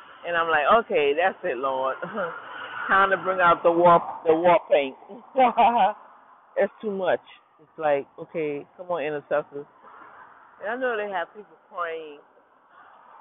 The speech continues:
you know, because we all have different assignments.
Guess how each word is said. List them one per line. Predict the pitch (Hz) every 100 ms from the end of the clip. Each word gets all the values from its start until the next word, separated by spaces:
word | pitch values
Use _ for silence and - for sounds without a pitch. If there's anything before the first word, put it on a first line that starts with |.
| 202
you | 196
know, | 151 147 139 - - - - - - - - - - - - - - -
because | 170 202 170
we | 180
all | 160 170 175
have | 156 165
different | 160 151 131
assignments. | - 156 147 139 120